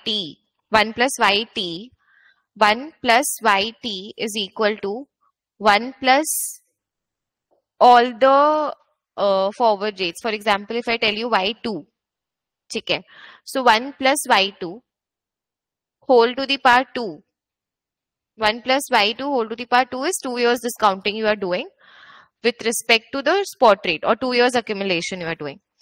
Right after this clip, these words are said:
which is equal to one plus F zero comma one, that is your one year accumulation, multiplied by one plus F one comma one, which is an accumulation for one year from time one to time two.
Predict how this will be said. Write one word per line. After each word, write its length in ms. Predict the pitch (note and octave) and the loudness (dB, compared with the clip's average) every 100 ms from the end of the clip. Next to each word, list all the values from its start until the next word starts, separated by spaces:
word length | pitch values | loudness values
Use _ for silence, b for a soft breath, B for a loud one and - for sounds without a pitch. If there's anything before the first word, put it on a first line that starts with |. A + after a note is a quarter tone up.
| b b | b b
which 180 | A3+ C#4 | -6 -4
is 140 | C#4+ | -2
equal 340 | C4+ A3 C4 C4+ | -2 0 0 0
to 100 | D4+ | 2
one 340 | B3+ A#3+ C4+ | 2 2 -4
plus 480 | - B3 E4 - - _ _ _ _ _ - | 0 2 2 -4 -10 _ _ _ _ _ 2
F 220 | A#3 C4+ - - | 4 4 -2 -16
zero 320 | - A#3 A3 A#3 | -8 -4 0 2
comma 400 | C4 C4 C4+ C4+ | 4 4 4 4
one, 280 | C4+ D#4+ F4+ _ _ _ A3+ | 2 0 -12 _ _ _ 0
that 240 | G#3+ G#3+ | 0 0
is 100 | A3+ | 0
your 140 | B3+ | 2
one 260 | A#3 G#3 A3 | 2 2 0
year 240 | A#3 A#3+ A#3+ - _ - | -2 -2 -4 -10 _ -10
accumulation, 880 | A3 A#3+ A#3+ A#3+ A#3+ A#3+ C#4+ D#4+ E4 | -6 -6 -4 -2 -2 -4 -6 -8 -4
multiplied 640 | A3+ G3 G#3+ A#3+ A#3+ A#3+ | -4 -2 -2 2 2 2
by 240 | A#3+ C4 F#4+ b b b b | 2 2 0 b b b b
one 380 | G3+ G#3 A3 C#4+ _ | 0 2 2 -4 _
plus 260 | A#3+ A3+ D#4+ - - | -2 0 0 -6 -4
F 240 | G#3 A#3+ D#4+ - - | 2 2 2 -6 -16
one 340 | G3 A3 A3+ | 0 2 2
comma 340 | B3+ B3 A#3 G#3+ | 4 4 4 0
one, 220 | D#3+ F#3 | -2 -8
which 160 | G3+ B3 | -10 -8
is 100 | A3 | -6
an 140 | A3 _ _ _ - | -6 _ _ _ -8
accumulation 640 | A#3+ B3 A#3+ A3+ A#3 B3+ | -6 -6 -2 -2 -4 -4
for 140 | C#4 | 0
one 220 | B3+ A#3+ B3+ | 2 2 2
year 100 | E4 | 0
from 340 | B3+ A3+ B3+ | 2 2 2
time 240 | B3 C4+ B3 | 0 0 -2
one 200 | A3 A#3+ | -4 -4
to 120 | C4 | -2
time 260 | A#3 A#3 A3+ | -2 -2 -6
two. 160 | A#3+ | -8